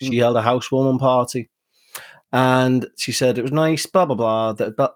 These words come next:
Speaker 1: then she said, and this, this one friend come with another woman who she didn't know. Said,
Speaker 2: Mm.
Speaker 1: and this one woman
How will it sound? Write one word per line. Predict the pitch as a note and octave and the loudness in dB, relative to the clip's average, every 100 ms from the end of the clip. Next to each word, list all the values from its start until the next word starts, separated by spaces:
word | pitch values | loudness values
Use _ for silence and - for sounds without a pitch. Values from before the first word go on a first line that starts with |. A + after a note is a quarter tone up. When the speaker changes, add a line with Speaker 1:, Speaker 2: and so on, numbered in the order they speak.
| - | -2
Speaker 1:
then | A#2+ A#2 | -2 0
she | - | 0
said, | C3+ | 2
and | C#3+ | 2
this, | - - | 0 0
this | F#3+ - | 0 2
one | D3 E3 | 0 0
friend | D#3 - C3+ C#3 C3 B2+ _ _ - | -2 -2 0 0 -4 -6 _ _ -8
come | - C#3 B2+ | 0 2 2
with | A#2 | 0
another | A2 A#2+ D3 | 0 0 2
woman | C#3+ D3 C#3 B2 _ _ - | 2 2 0 -2 _ _ -6
who | A#2+ | -4
she | - | -2
didn't | A#2 C3+ C3+ | -2 0 0
know. | B2+ A#2 - _ _ _ _ | -4 -4 -10 _ _ _ _
Said, | - - | -4 0
Speaker 2:
Mm. | C3 | 2
Speaker 1:
and | B2 | 2
this | C#3 - | 2 0
one | A#2 B2+ D#3 D3+ | 2 2 4 2
woman | C3+ A2 F#2+ F2 | 2 2 -4 -10